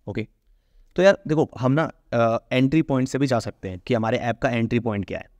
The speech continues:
but ना पहले मैं चलता हूँ फोल्डर स्ट्रक्चर की तरफ, then हम कोड स्ट्रक्चर समझेंगे, ठीक है। So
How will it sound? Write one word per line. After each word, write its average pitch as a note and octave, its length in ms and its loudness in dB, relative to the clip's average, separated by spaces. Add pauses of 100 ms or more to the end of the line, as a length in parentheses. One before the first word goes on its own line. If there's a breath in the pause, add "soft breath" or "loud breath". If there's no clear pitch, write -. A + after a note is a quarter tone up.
(220)
but C3 120 0
ना D3+ 120 0
पहले C3 280 0
मैं D3 100 0
चलता A#2+ 260 -4
हूँ D3+ 180 -2 (220)
फोल्डर B2+ 320 2
स्ट्रक्चर C3 360 -6
की B2+ 80 0
तरफ, B2+ 280 0 (220)
then C3 260 0
हम E3+ 100 0
कोड B2 220 -2
स्ट्रक्चर - 260 -6
समझेंगे, F#2+ 380 -8 (340)
ठीक B2 100 0
है। C#3 80 -2 (1700)
So F3 320 2